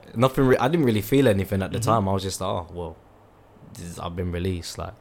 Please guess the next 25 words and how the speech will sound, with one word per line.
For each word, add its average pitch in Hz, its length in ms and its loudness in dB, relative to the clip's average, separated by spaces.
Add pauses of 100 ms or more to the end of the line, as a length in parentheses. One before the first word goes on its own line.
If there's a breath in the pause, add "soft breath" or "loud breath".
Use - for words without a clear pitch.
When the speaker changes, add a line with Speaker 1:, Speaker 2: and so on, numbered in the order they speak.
(200)
Speaker 1:
I - 100 -6
didn't 104 180 4
know 104 120 6
what 101 240 0
to - 80 -4
feel. 98 340 2
Like, 85 340 -6
uh, 85 200 -6 (260 loud breath)
it's - 100 -8
not 110 120 0
like 98 160 -4
I 92 60 -4
felt - 260 -4
like 87 180 -8
I'm 90 120 -4
not 92 180 -6
good 95 160 -4
enough 85 340 -6
or 82 160 -6
whatnot. 85 380 -6
Speaker 2:
Yeah. - 640 -14
Speaker 1:
It - 60 -8
was 92 180 -4
just - 380 -6
that 85 200 -8